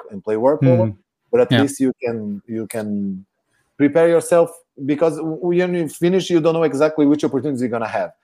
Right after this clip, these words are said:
Speaker 1: <laughs> So
Speaker 2: Mm, yeah. <laughs>
Speaker 1: how much more things you, you know, it's easier to find a way to, to, to,
Speaker 2: Yeah.
Speaker 1: to go with your life.
Speaker 2: Yeah, absolutely. Okay, so next question, how does it feel to change, uh, or how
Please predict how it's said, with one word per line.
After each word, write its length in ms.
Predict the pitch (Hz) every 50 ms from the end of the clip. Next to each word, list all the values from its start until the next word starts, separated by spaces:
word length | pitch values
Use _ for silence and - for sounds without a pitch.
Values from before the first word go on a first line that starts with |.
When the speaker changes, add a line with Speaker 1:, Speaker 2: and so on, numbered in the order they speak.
| _
Speaker 1:
<laughs> 200 | _ _ _ _
So 160 | - - - -
Speaker 2:
Mm, 420 | - - 170 151 123 117 120 135
yeah. 180 | 139 120 113 104 - _ -
<laughs> 380 | - - - 156 139 208 196 -
Speaker 1:
how 80 | 147
much 320 | 143 143 151 165 160 - -
more 380 | 147 156 165 160 156 139 - - _ _ _ _ _
things 300 | - 151 147 139 113 98
you, 280 | 123 131 127 127 123 120
you 240 | 123 127 127 131 135
know, 360 | 131 135 135 143 165 175 190 190
it's 400 | 156 131 - - - - - - _
easier 460 | 117 123 151 147 147 127 131 131 120
to 140 | 113 - 120
find 280 | - - 117 117 117 117
a 60 | 110
way 240 | 110 113 110 110 101
to, 360 | - 104 98 95 95 95 90 _ _
to, 340 | 107 101 95 92 92 87 - _
to, 160 | - 104 98
Speaker 2:
Yeah. 180 | 95 117 110 110 - 87 85 _ _ _ _ _ _ _
Speaker 1:
to 60 | 113
go 120 | 101 127 127
with 220 | 123 123 113 -
your 80 | 123 120
life. 320 | 131 131 107 - - _ _ _ _ _ _ _ _ _ _ _ _ _ -
Speaker 2:
Yeah, 220 | 127 120 117 113 - _ _ _ -
absolutely. 640 | 120 110 - - 123 120 123 - 117 104 104 107 _ _ _ _ _ - - - - - - - - - - - - _ _ -
Okay, 380 | 156 170 165 - 220 220 156
so 180 | 131 - - 165
next 280 | 160 170 196 190 - -
question, 480 | - 185 190 185 - 196 190 185 190
how 280 | 185 - - 170 180 185
does 180 | 170 175 156 165
it 120 | 170 -
feel 220 | - - 160 165
to 140 | 156 - 156
change, 680 | 143 - - - 165 160 160 165 170 151 - - -
uh, 220 | 160 156 151 147 147
or 320 | 151 139 131 123 123 117
how 320 | 110 104 127 139 143 143